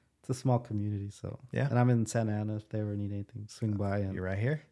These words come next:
Speaker 1: Yeah, yeah, close by, and it's, um, yeah, just get ready for the next season.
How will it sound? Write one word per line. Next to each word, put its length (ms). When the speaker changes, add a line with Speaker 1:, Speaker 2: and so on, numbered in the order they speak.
Speaker 1:
Yeah, 200
yeah, 60
close 360
by, 340
and 200
it's, 220
um, 340
yeah, 180
just 140
get 100
ready 200
for 140
the 80
next 300
season. 460